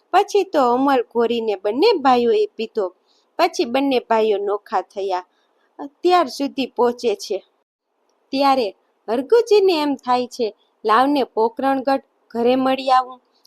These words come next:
આમ વિચારીને તે પોકરણગઢનો રસ્તો પકડે છે.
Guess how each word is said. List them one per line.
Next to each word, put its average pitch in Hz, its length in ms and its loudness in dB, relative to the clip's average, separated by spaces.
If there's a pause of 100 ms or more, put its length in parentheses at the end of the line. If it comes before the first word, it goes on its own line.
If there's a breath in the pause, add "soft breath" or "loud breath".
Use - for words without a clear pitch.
(140)
આમ 370 300 4
વિચારીને 277 720 0
તે 208 200 -2
પોકરણગઢનો 254 960 -2
રસ્તો 214 440 -2
પકડે 208 480 -6
છે. - 280 -14